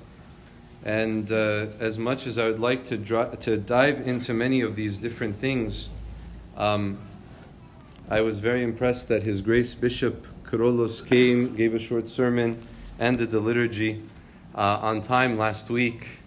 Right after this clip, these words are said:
And so I feel I have a, I have to compete with that. Otherwise, we might want a bishop coming here all the time,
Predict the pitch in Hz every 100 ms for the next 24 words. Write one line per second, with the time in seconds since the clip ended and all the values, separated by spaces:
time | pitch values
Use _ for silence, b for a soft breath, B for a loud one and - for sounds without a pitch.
0 | - 101 95 117 107 104 104 117 110 101
1 | 107 107 101 98 95 92 101 98 107 -
2 | 110 98 98 95 117 117 104 92 110 110
3 | 117 - B B B B - 101 107 104
4 | 107 104 98 - 107 104 107 104 90 87
5 | 95 104 101 104 - - 110 104 101 101
6 | 104 101 98 117 110 104